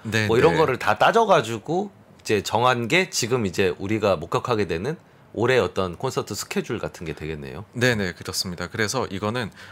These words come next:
Speaker 1: 엄청나게 그 이제 히트 레이시오가 높은 지역을 딱 고를 거라는 것이고, 그랬을 때 뭐 규모를, 어, 만약에, 어, 과거에는 만 명 규모의 공연장에서 했는데 지금은 이만 명대 공연장에서 한다라고 하면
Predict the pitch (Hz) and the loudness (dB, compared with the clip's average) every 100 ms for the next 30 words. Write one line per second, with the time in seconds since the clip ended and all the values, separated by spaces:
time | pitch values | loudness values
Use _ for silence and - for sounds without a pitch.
0 | - - 110 156 - 196 151 92 98 135 | -12 -4 -2 -2 -2 -2 -2 -4 -2 -4
1 | 175 - - - 87 82 80 76 - 80 | -6 -18 -20 -10 -6 -6 -6 -10 -12 -12
2 | - 80 - 190 - 147 117 - 101 80 | -6 -6 -6 -4 0 0 0 -4 -4 -6
3 | 80 - 190 170 117 - - - 92 90 | -6 -6 -4 -2 -4 -4 -8 -8 -8 -6
4 | - 90 85 80 78 76 - 73 95 90 | -4 -4 -6 -8 -10 -10 -10 -6 -4 -4
5 | - - - - - 135 139 135 117 147 | -8 -20 -20 -14 -2 0 0 -2 -4 -4
6 | 143 82 - 90 80 78 87 139 - - | -4 -6 -8 -8 -8 -6 -6 -8 -12 -20
7 | - - - 78 76 80 87 87 80 73 | -20 -20 -18 -12 -6 -4 -4 -4 -6 -6
8 | - - - - 78 73 - 98 110 98 | -12 -20 -18 -12 -10 -6 -4 0 0 0
9 | 80 82 107 120 104 95 92 90 85 82 | -2 -2 -2 -4 -6 -8 -6 -6 -6 -10
10 | - 95 90 92 85 - 80 78 82 92 | -8 -6 -4 -4 -6 -10 -12 -10 -10 -8
11 | - 90 87 90 98 110 98 78 - 71 | -6 -6 -8 -6 -4 -4 -6 -8 -10 -10
12 | - - - - - 95 90 87 80 92 | -12 -18 -20 -16 -6 -4 -4 -4 -6 -8
13 | 113 113 107 87 82 110 95 104 92 | -8 -6 -4 -6 -8 -8 -6 -6 -8